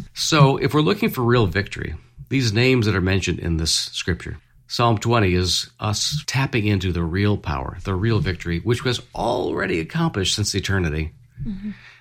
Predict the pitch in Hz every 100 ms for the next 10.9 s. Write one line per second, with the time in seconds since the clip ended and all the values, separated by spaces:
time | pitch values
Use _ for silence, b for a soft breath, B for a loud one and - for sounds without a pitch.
0 | B - 127 120 - 135 123 123 - 143
1 | 147 120 - 90 90 87 92 87 80 87
2 | 95 92 95 107 95 101 104 - - 165
3 | 165 80 82 87 82 98 - 95 87 90
4 | 90 101 104 113 113 113 120 131 - -
5 | 143 120 104 - 90 87 - - 101 107
6 | - 113 92 80 95 78 - - - B
7 | B B B B B B B - 101 101
8 | 147 - 110 104 - 127 - 113 95 117
9 | 113 123 110 117 110 90 90 104 110 104
10 | 120 156 131 92 90 90 73 - -